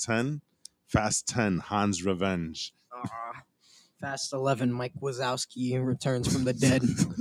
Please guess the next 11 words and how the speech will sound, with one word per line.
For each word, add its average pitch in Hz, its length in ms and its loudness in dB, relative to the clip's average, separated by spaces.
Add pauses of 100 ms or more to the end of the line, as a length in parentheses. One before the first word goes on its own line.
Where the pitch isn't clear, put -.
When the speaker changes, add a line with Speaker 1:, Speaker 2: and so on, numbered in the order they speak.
(800)
Speaker 1:
<laughs> - 120 -8
Speaker 2:
Fast 156 360 8
twelve, 147 440 0 (640)
frickin' 135 600 2 (320)
Ludacris 151 520 8
is 131 120 4
a 131 40 8
minion. 123 800 4 (1000)
<laughs> 190 340 6
Have 135 280 2
Vector. 123 520 -4